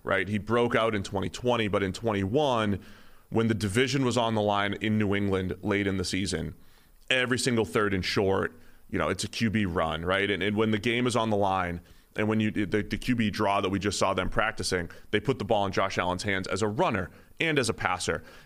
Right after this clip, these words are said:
And I, I think they, they really made it into Josh Allen's team last year. And he, he had his second straight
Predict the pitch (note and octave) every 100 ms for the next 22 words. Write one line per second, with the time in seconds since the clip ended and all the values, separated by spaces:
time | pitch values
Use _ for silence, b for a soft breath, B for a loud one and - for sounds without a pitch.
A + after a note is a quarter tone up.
0 | B G#2+ A2 G#2+ G#2 G2 - F#2 - -
1 | F#2+ A#2 C#3 G#2+ C3+ C3+ B2+ - - -
2 | A#2+ B2 - - - - E3+ A#3+ E3 D#3
3 | B2 E2+ G#2+ A2+ F#2 B2 B2 A#2 A2+ G#2+
4 | - D3 C3 - - A2 A2 - B2 -
5 | - - G#2 A2 G2+ G#2+ G#2 G2+ G#2 G#2+
6 | - A#2+ A2+ G#2+ - A2+ G#2